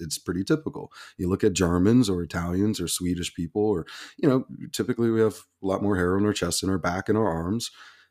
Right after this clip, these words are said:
um, but a lighter skin color. So maybe there's something there where warmer climate people typically have less body hair, but a darker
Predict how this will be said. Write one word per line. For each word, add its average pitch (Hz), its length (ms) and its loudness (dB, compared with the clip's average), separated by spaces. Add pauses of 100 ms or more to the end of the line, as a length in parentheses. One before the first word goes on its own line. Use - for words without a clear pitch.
(160)
um, 95 200 0
but 110 300 2
a 92 120 0
lighter 82 400 -2
skin 156 340 2
color. - 400 -10
So 95 240 0
maybe 117 360 0
there's 123 400 2
something 95 600 0
there 92 420 2
where 87 220 -2
warmer 107 420 4
climate 85 420 -2
people 92 280 -2
typically 92 400 -2
have 87 240 -2
less 95 320 0
body 98 560 -2
hair, 92 360 -2 (240)
but 98 180 -6
a 92 60 -4
darker 80 420 -10